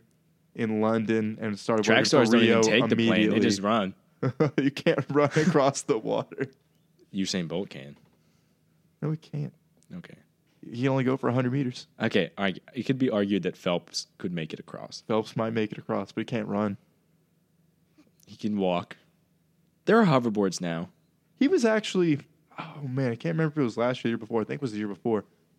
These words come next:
Speaker 1: Michael Phelps was running along the Esplanade in Boston. In just,
Speaker 2: I don't know
Speaker 1: just a
Speaker 2: what that
Speaker 1: random
Speaker 2: is.
Speaker 1: morning. The Esplanade?
Speaker 2: Yeah, I don't know what that is.
Speaker 1: Charles River Esplanade.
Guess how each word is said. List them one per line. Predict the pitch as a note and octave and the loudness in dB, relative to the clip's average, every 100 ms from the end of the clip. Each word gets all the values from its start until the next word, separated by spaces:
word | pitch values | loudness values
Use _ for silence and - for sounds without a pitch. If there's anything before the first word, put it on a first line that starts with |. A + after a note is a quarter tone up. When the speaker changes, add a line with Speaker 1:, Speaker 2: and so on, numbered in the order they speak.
| - | -6
Speaker 1:
Michael | A#2 G3 G#3 | -4 -2 -2
Phelps | - C#3 E3 A#2+ | -2 -2 -2 -6
was | G#2 | -4
running | A#2+ D3 D#3+ G#2+ - _ _ _ _ | 0 2 0 -2 -8 _ _ _ _
along | A2+ B2 B2+ B2 | -4 -2 0 -2
the | A#2+ | -2
Esplanade | C#3 - A#2 G2 F#2+ _ _ - | -4 -4 -4 -4 -6 _ _ -14
in | A#2+ | -10
Boston. | D3+ D#3+ - - _ _ _ - | -10 -10 -20 -20 _ _ _ -8
In | B2+ A#2 | -6 -4
just, | B2+ G2+ | -2 0
Speaker 2:
I | |
don't | G2 | 0
know | F#2+ | 2
Speaker 1:
just | F2 | 2
a | |
Speaker 2:
what | - | 2
that | B2+ | 2
Speaker 1:
random | C#3+ - | 2 2
Speaker 2:
is. | |
Speaker 1:
morning. | C3+ D#3+ G2+ _ _ _ _ _ _ _ - | 2 0 -2 _ _ _ _ _ _ _ -6
The | A2+ | -4
Esplanade? | A#2 E3 F3 A3+ _ - | -2 0 0 -2 _ -12
Speaker 2:
Yeah, | G2 E2+ | -10 -8
I | |
don't | F2 | -8
know | F2 | -8
what | E2 | -10
that | F2 F2 | -12 -16
is. | |
Speaker 1:
Charles | - C3 C3+ A#2+ | -4 0 0 0
River | B2+ B2 | 0 0
Esplanade. | A#2+ - G#2+ G2 - | -2 -2 -6 -6 -10